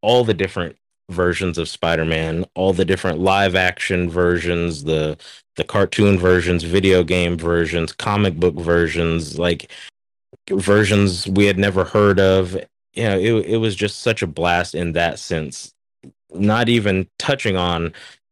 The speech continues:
you know, the story or the animation. Um, just the fact that, like, if you wanna see a Spider-Man multiverse movie, like, this is the one that gave you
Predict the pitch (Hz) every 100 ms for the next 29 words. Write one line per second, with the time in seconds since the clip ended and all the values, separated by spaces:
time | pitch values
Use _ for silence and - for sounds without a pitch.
0 | - 92 87 78 80 - - 104 104 95
1 | 90 80 90 87 82 82 76 98 90 87
2 | 92 101 76 71 73 - - _ _ 87
3 | 85 80 76 73 76 - 120 - 95 101
4 | 101 - 92 90 90 87 - 85 104 104
5 | 95 98 92 87 - 95 92 87 - _
6 | _ _ - - - 95 92 90 87 85
7 | 82 64 82 90 85 - 87 76 80 78
8 | - 85 80 73 78 76 76 - 80 78
9 | 76 78 78 92 - 87 78 85 82 82
10 | 80 76 85 85 73 82 80 80